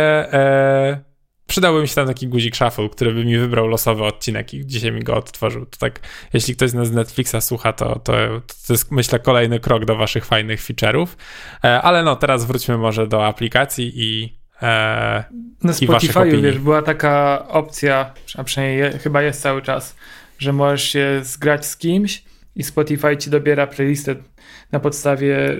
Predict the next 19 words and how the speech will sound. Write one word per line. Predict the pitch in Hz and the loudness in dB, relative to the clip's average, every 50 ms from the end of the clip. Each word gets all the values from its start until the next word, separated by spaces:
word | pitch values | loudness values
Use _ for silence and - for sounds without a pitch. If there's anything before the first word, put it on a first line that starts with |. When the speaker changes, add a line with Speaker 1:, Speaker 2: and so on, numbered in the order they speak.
| - - - | -8 -10 -6
Speaker 2:
preferencji | 143 135 131 143 143 143 131 135 143 | -6 -4 0 0 0 0 -2 -4 -8
twoich | 139 - - 147 147 143 139 143 | -8 -2 0 2 2 2 0 -4
i | - | -4
tej | - 139 139 | -2 0 0
osoby. | 135 135 - 143 139 - - - | 0 0 0 -2 0 0 -4 0
Speaker 1:
Tak, | - 127 113 107 107 - - | 2 4 4 4 2 -2 0
tak, | - 110 107 - 131 | 0 0 0 2 0
jest | 160 - - | 0 0 0
coś | - - | -2 0
Speaker 2:
Na | 147 | 2
Speaker 1:
takiego. | 143 143 147 110 | 4 4 4 4
Speaker 2:
Netflixie | 107 165 170 165 - 151 | 4 2 2 2 2 0
też | 143 160 165 160 - | 2 2 0 0 2
mogłoby | 147 143 131 131 131 208 190 | 0 0 0 0 -2 -2 -2
to | - 127 | -4 -4
fajnie | 127 - 131 127 123 127 123 120 | -2 0 -2 0 0 -2 -4 -6
z-, | 131 117 123 - - - | -6 -12 -16 -16 -20 -20
z-, | - - - - - - - _ - | -18 -18 -18 -20 -20 -20 -20 _ -10
zagrać. | 143 131 139 131 131 127 127 - - - - | -8 -4 -4 -4 -4 -4 -8 -8 -10 -14 -18